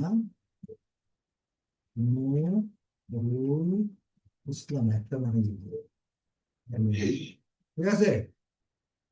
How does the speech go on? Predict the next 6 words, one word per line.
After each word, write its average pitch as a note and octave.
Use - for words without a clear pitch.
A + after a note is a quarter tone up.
কন্ট্যাক্ট D#3
ফোন, D#3
ফোন D#3
নাম্বার D3+
দরকার A#2
নেই। C3+